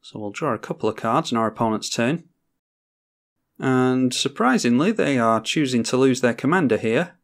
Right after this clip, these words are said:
So perhaps their aim is a board wipe. I'm surprised that they're throwing their commander in the way of that.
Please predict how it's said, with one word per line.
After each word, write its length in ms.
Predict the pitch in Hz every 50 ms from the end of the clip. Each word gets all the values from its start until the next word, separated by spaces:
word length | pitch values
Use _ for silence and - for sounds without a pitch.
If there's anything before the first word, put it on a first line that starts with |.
| _ _ _ _ _ _ _ _ _ _ _ _ _ _ _ _ _ _ _ _ _ _ _
So 260 | - - - 127 123
perhaps 480 | 123 - 151 - - 165 - - - -
their 280 | - 120 117 113 110
aim 240 | 110 117 143 170 175
is 100 | 143 120
a 60 | 120
board 360 | - - 135 135 131 120 -
wipe. 400 | - 107 104 107 135 190 - - - _ _ _ _ _ _ _ _ _ _ _ _ _ _ _
I'm 140 | _ 123 123
surprised 540 | - - 127 - - 180 190 190 151 - -
that 160 | 156 - -
they're 120 | 123 113 110
throwing 500 | 107 - - - 143 127 117 110 110 110
their 340 | 113 110 110 110 107 107 _ _ _ _ _ _ _ _ _ _ _ _ _
commander 480 | - - 143 143 143 123 104 101 113 127
in 100 | 139 135
the 80 | 113
way 220 | 104 107 104 104 104
of 100 | 98 -
that. 260 | 117 123 151 - -